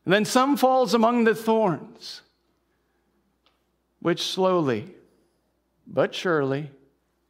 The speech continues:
choke it out." So in some hearts, the word does nothing.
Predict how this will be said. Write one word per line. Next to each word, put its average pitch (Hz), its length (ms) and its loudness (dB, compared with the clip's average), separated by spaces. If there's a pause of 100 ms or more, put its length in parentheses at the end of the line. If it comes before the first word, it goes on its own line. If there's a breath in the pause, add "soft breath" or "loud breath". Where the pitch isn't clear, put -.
(760)
choke 139 280 -2
it 139 80 0
out." 110 260 -6 (1900)
So 185 160 2
in 180 100 2
some 202 260 2
hearts, 196 300 2
the 190 100 0
word 208 420 2 (760)
does 160 260 0
nothing. 180 420 -2